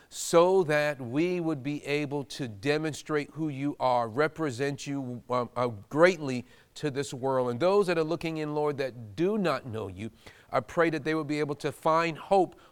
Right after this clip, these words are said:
Lord, in your word as it is being proclaimed. And so, um, I pray, God, that you would just give us wisdom, help us to pay attention, sharpen our focus, and at the end, oh God,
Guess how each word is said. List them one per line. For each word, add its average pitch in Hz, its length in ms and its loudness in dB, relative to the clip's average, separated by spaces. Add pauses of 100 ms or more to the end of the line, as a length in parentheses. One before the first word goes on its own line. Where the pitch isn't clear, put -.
Lord, 151 380 0
in 170 260 -2
your 147 420 2
word 127 560 0
as 127 300 -2
it 135 140 -2
is 117 100 -6
being 123 300 -6
proclaimed. 113 720 -4
And 104 120 -6
so, 135 500 2 (360)
um, 123 320 0 (400)
I 185 100 8
pray, 160 320 4
God, 139 360 2
that 127 240 -6
you 156 160 2
would 147 140 -4
just 117 400 -6
give 135 180 -2
us 127 160 -6
wisdom, 170 500 0 (680)
help 175 200 6
us 151 140 4
to 147 100 -4
pay 139 220 -2
attention, 180 560 -4 (300)
sharpen 156 480 0
our 127 120 -2
focus, 175 640 0 (300)
and 131 240 -4
at 180 240 -2
the 175 180 -4
end, 156 240 0
oh 143 100 -2
God, 131 300 2